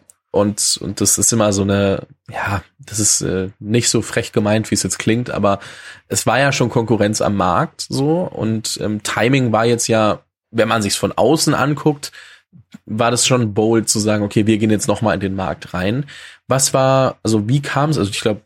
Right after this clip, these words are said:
wenn ich das richtig verstanden hatte, bist du ja auch der Ideengeber für Clark, ähm, gewesen und, äh, wie kam das, dass du gesagt hast, „Okay, in den Markt müssen wir rein, das können wir machen, auch wenn da schon Leute unterwegs sind“? Und, ähm,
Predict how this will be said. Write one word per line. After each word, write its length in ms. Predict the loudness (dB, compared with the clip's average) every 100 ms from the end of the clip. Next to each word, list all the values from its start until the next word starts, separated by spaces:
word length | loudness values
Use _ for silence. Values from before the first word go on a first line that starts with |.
| -4
wenn 160 | -4
ich 60 | -2
das 180 | -2 -2
richtig 160 | -2
verstanden 340 | -2 -2 0 0
hatte, 160 | 0
bist 220 | 0 0 2
du 40 |
ja 140 | 2
auch 120 | 2 0
der 120 | -2
Ideengeber 800 | 0 2 4 4 4 4 2 0
für 160 | -4
Clark, 580 | -2 0 0 0 -2 -6 -4
ähm, 280 | -2 -4 -8 -8
gewesen 600 | -2 2 2 2 0 -2
und, 300 | -4 -4 -8 -16 -20 -14 -6
äh, 80 | 0
wie 120 | 0
kam 260 | 0 0 2
das, 120 | 2
dass 100 | 0
du 120 | 2
gesagt 220 | 2 2
hast, 140 | 2 0
„Okay, 380 | 2 2 2 -2 _
in 140 | 0
den 180 | 2 2
Markt 240 | 0 0 -2
müssen 200 | -2 0
wir 120 | 2
rein, 380 | 2 2 0 -4 -14 -20 _
das 200 | -4 -4
können 200 | 0 2
wir 80 | 2
machen, 320 | 2 0 0
auch 140 | 2 2
wenn 100 | 0
da 100 | 0
schon 240 | 0 2
Leute 280 | 2 2 -2
unterwegs 480 | -2 0 -2 0 2
sind“? 320 | 2 2 -2 -14 -20 _ _
Und, 380 | 0 2 2 2
ähm, 160 | 0